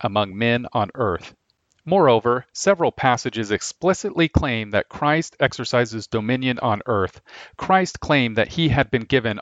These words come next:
all authority in heaven and on earth, Matthew twenty-eight, eighteen through twenty. Paul wrote to the Colossians that Christ, the creator of all things,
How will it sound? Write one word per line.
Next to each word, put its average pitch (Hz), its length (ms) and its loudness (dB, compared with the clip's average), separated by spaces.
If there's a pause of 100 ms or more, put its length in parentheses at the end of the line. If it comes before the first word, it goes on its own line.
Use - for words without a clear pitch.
all 160 180 4
authority 127 540 2
in 101 100 0
heaven 156 440 0 (100)
and 156 260 2
on 117 240 0
earth, 101 320 0 (320)
Matthew 123 260 2
twenty-eight, 127 540 0
eighteen 123 340 -2
through 110 140 -12
twenty. 98 460 -6 (320)
Paul 196 180 2
wrote 135 220 2
to 135 100 -8
the 113 80 -4
Colossians 139 600 0
that - 180 0
Christ, 143 500 0
the 117 80 -6
creator 139 400 2
of 98 120 -2
all 151 220 2
things, 110 440 -4